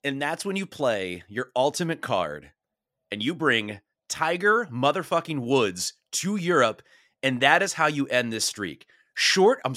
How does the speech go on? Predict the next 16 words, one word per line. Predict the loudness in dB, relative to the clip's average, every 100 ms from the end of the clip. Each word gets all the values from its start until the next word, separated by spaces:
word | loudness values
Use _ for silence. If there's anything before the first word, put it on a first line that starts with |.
| -2
I'm | -2
saying | 0 0 0
the | 0
F | -2 -2
word | -2
a | 2
lot, | 2 2
folks. | -4 -4
I'm | -6
sorry. | -4 0 2 0
I'm | 0
sick. | -2 -2 0
I'm | -2
delirious. | -4 0 2 2 0 -4 _ _ _ _ _ _ _ 4
Tiger | 4 6 0
Woods | 2 2 2 -2